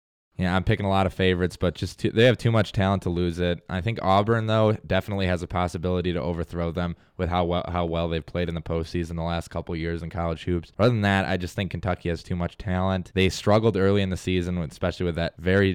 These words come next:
very bad loss to Evansville that got them flamed all over Twitter. But I think their, their talent is too much to overcome for some of these teams, so I think they're just gonna win this S E C tournament.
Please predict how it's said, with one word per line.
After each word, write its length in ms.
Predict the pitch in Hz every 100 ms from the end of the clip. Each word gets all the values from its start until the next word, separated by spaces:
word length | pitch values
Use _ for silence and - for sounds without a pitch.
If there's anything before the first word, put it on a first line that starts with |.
| -
very 480 | 76 76 92 95 85
bad 240 | 85 80
loss 260 | 82 82 -
to 80 | 82
Evansville 520 | 82 85 80 80 80
that 220 | 78 78 _ _ _ _ _ _
got 220 | 85 80
them 100 | 82
flamed 380 | - 87 85 80
all 160 | 80 82
over 120 | 78
Twitter. 280 | - 80 82
But 140 | 92
I 40 |
think 280 | 104 131 123 _ _ _ _
their, 360 | 110 110 107 - -
their 160 | 101
talent 400 | 95 101 95 95
is 100 | 85
too 120 | -
much 300 | 87 85 -
to 300 | - 80 80 -
overcome 480 | 87 80 82 82 80
for 120 | 82
some 200 | 87 82
of 60 | 78
these 160 | 73
teams, 260 | - 76 73
so 140 | 80
I 100 | 76
think 220 | 80 80
they're 100 | 71
just 180 | 65 65
gonna 140 | 64 65
win 160 | 65
this 140 | 69 -
S 200 | 82 76
E 80 | 65
C 160 | 80
tournament. 400 | 73 76 73 76